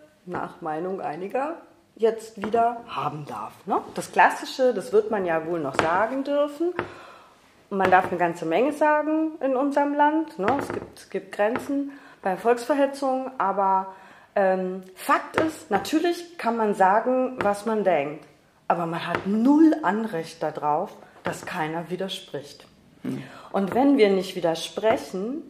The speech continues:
Speaker 1: dann glauben sie, dass sie, dass sie da in der Mehrheit sind. Leute, die geschult sind, ich meine, hart aber fair, ich hab's in Teilen gesehen, war sicher keine Sternstunde des Journalismus. Ähm, Leute, die geschult sind,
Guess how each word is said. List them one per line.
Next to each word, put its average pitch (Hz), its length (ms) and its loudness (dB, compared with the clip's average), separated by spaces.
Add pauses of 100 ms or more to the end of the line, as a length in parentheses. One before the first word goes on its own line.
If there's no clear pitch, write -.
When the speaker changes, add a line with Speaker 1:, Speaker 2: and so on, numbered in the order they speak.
(840)
Speaker 1:
dann 220 440 4
glauben 160 340 0
sie, 214 180 -6
dass 220 240 -4
sie, 233 280 -6
dass 226 200 -4
sie 220 160 -8
da 220 440 2
in 240 140 -4
der 240 100 0
Mehrheit 220 460 -2
sind. 143 160 -12 (120)
Leute, 208 320 -2
die 190 140 2
geschult 269 540 -4
sind, 135 300 -10
ich 147 120 -14
meine, 147 220 -6
hart 156 140 -8
aber 151 200 -6
fair, 208 260 -2
ich 175 120 -4
hab's 160 160 -8
in 160 100 -6
Teilen 214 300 -4
gesehen, 202 340 -2
war 160 100 -2
sicher 247 280 -2
keine 247 500 0
Sternstunde 185 680 -2
des 160 200 -8
Journalismus. 156 640 -6 (640)
Ähm, 165 460 -2 (880)
Leute, 190 280 2
die 185 100 -6
geschult 240 560 -6
sind, 294 260 -2